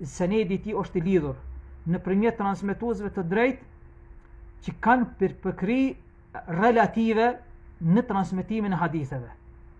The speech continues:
Çka kemi qëllim përpëkrin relative? Zatem, ky, kjo shprehje e Ibn Hajerit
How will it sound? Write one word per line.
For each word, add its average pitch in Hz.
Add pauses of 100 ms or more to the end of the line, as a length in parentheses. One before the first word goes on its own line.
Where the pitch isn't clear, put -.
(580)
Çka 262
kemi 240
qëllim 214 (340)
përpëkrin 185
relative? 170 (680)
Zatem, 226 (580)
ky, 247 (100)
kjo 269
shprehje 247
e 208
Ibn 190
Hajerit 190